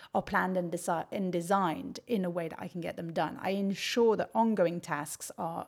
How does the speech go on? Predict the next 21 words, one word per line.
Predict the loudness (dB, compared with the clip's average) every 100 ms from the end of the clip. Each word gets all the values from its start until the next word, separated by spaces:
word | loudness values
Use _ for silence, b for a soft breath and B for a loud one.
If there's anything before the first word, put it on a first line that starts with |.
| -10
advancing | -2 0 0 -2 -2 -2
as | -2 -2
planned, | 0 0 0 -4 B B B _
and | -2 2
I | 2 2 -2 0
also | 2 4 4
ensure | 0 0 0 -2
and | -2
make | -6 -10 -20 -12
that | -2 0 -2 -6
the | -4
smaller | -2 4 8 8 6
items | 0 -4 -6 -6
are |
also | -2 -2 -2 -6
getting | -2 -4 -4 -2
done | 2 2 0 -6
within | -4 -2 -2
a |
wider | -2 -4 -4
project. | 2 2 2 -10 -16